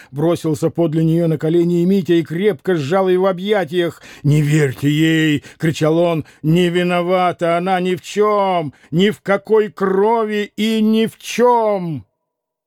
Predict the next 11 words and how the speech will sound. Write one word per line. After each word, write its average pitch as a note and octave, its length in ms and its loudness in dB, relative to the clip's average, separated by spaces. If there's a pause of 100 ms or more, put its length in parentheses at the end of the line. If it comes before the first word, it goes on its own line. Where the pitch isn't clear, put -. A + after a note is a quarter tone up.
(120)
Он C#3+ 240 2
помнил D#3+ 500 0
потом, D#3+ 420 -2
что D#3+ 200 -4
его E3 320 2
оттащили E3+ 800 -2
от E3 200 -2
неё F3 300 0
силой G3 640 -2
несколько F#3 680 -2
человек, F#3+ 920 -2